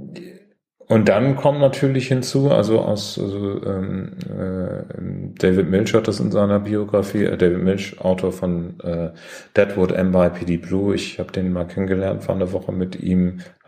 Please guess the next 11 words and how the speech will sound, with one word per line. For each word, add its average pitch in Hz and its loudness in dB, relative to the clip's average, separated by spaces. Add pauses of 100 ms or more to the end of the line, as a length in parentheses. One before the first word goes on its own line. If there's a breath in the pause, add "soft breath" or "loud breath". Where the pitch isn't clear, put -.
(180)
durfte 92 -2
mit 85 0
dem 87 -2
hinterherlaufen 101 0
und 90 0
der 92 6
hat 104 4
mal 95 4
gesagt, 95 2
"Na 95 0
ja, 95 0